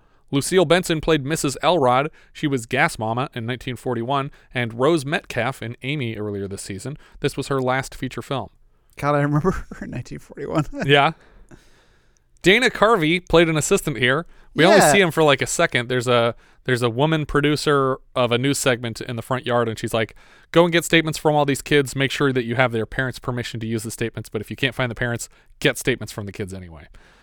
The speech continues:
Speaker 1: Um, and then he just, like, nods and leaves.
Speaker 2: Mm-hmm.
Speaker 1: I don't think he even says anything. But this was his first Michael Myers film.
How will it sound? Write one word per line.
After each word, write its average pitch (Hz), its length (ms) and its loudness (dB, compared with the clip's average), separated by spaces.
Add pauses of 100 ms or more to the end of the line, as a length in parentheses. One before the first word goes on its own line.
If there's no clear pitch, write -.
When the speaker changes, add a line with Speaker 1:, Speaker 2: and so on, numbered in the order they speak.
(140)
Speaker 1:
Um, 95 280 -10
and 117 140 -6
then 95 220 -8
he 110 100 -10
just, 104 200 -10
like, 104 240 -8 (100)
nods 110 420 0
and 104 120 -8
leaves. 156 320 0
Speaker 2:
Mm-hmm. 131 40 0
Speaker 1:
I 127 40 2
don't 135 100 2
think 131 140 0
he 120 40 -2
even 107 160 -4
says 101 240 -6
anything. 85 400 -14 (380)
But 123 100 -12
this 147 160 0
was 131 140 -4
his 120 160 -2
first - 340 -4
Michael 92 240 -10
Myers 80 320 -14
film. 95 280 -16